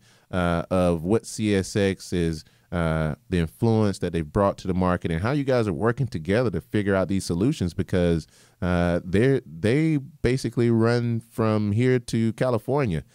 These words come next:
And, and so when you've got a, a, a juggernaut like C S X in your backyard,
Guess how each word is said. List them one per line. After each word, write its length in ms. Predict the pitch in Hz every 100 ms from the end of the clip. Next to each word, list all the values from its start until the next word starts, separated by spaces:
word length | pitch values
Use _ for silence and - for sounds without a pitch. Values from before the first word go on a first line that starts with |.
| _ _ -
And, 400 | 95 95 95 87
and 200 | 98 98
so 540 | - 101 98 95 92 90
when 160 | 98
you've 200 | 117 135
got 240 | 123 123 107
a, 60 | 92 -
a, 200 | 92 90 87
a 60 |
juggernaut 640 | 82 101 143 117 98 92 -
like 340 | 98 95 95 -
C 240 | - 120
S 160 | 101 135
X 200 | 139 117
in 100 | 95
your 80 | 90
backyard, 640 | 110 101 117 127 92 85